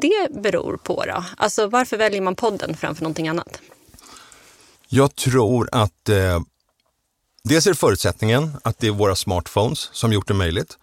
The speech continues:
Speaker 2: Det är kanske är en självklarhet, men det var det inte. Jag är ju så gammal och du också,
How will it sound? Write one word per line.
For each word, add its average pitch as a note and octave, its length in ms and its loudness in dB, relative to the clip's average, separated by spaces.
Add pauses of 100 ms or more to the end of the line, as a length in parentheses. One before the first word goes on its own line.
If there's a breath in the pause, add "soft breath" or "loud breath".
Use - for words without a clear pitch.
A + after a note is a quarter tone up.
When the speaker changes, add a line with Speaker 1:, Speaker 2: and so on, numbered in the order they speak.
(640 loud breath)
Speaker 2:
Det - 60 -4
är G#2 40 -6
kanske G2 200 0
är - 20 0
en - 20 -2
självklarhet, F#2+ 520 0 (100)
men G#2+ 300 0
det A#2+ 120 2
var A#2 220 2
det F3+ 60 0
inte. B2 260 -4
Jag G#2+ 260 0
är D3+ 40 4
ju D#3 80 0
så A#2+ 100 -4
gammal F#2 320 0
och F#2+ 60 -4
du A2 120 -2
också, A#2+ 320 0